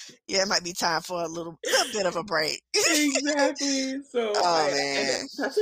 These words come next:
Speaker 2: another thing that I had to do for myself. I think when I started writing and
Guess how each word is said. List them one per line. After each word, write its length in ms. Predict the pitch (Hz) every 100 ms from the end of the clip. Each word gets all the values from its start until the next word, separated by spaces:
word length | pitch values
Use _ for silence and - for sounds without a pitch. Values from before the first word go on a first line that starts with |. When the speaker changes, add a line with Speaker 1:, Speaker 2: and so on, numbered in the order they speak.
| 427
Speaker 2:
another 320 | 202 208 214
thing 240 | 170 156
that 140 | 165 151
I 100 | 156
had 240 | 151 117
to 140 | 156 147
do 480 | 147 147 143 165 _ _ _ -
for 160 | - 156
myself. 580 | 143 139 - - 135 - 180
I 80 |
think 280 | - 202 233
when 140 | 214 202
I 100 | 185
started 440 | - 160 165 147
writing 480 | 139 165 165 92 - _ _ _ _ _ -
and 340 | 165 147 156